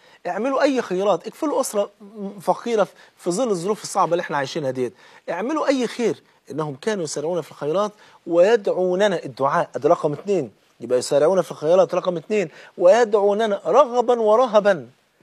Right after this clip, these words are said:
مش معنى بقى إن هو كان بيدعو لحد ما خلف وبعد ما خلف بطل يدعي.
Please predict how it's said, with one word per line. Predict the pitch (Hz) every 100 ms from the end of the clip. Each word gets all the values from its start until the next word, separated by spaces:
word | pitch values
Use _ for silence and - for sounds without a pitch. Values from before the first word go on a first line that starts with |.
| _ _ _ _
مش | - 175 180
معنى | 208 294 180
بقى | 202 220
إن | 165
هو | 202 208
كان | - 180 165
بيدعو | 214 214 190 285
لحد | - 233 214
ما | 202 185
خلف | 233 240 208
وبعد | 220 208
ما | 185
خلف | 220 185
بطل | 202 - 165
يدعي. | 156 113